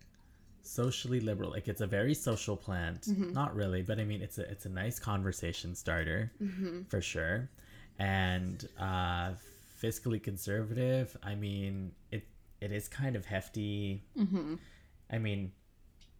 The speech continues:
Speaker 1: but, I mean, you can get, you can get a smaller one that can grow fairly well. It's just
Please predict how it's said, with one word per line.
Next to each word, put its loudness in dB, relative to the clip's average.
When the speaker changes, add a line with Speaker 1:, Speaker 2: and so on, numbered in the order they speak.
Speaker 1:
but, 0
I 2
mean, 0
you 2
can -2
get, 2
you 0
can -4
get 4
a 0
smaller 0
one 0
that -4
can -4
grow 2
fairly 0
well. -2
It's -6
just -4